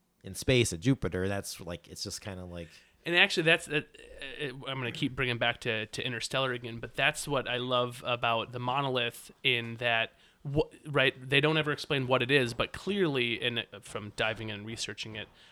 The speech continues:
Speaker 2: um, the monolith is some species that's transcended the need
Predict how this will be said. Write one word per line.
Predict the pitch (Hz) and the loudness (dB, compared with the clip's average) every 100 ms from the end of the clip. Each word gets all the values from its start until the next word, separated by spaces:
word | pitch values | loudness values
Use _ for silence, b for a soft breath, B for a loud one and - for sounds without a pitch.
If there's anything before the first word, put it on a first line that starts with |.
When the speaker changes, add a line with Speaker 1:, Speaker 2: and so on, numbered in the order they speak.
| - | -2
Speaker 2:
um, | 120 117 | -2 0
the | 127 | 6
monolith | 151 175 135 120 127 | 8 10 8 4 2
is | 123 113 - | 0 0 -4
some | - - 165 151 151 | -4 0 4 4 2
species | - 135 - - 123 117 - | -2 -2 -2 -2 -2 -2 -2
that's | 117 - | -4 -4
transcended | - 131 120 - 139 139 143 135 127 | -4 -4 -2 -2 -2 0 -2 -4 -6
the | 131 | -4
need | 131 143 139 127 127 | 0 0 0 0 -4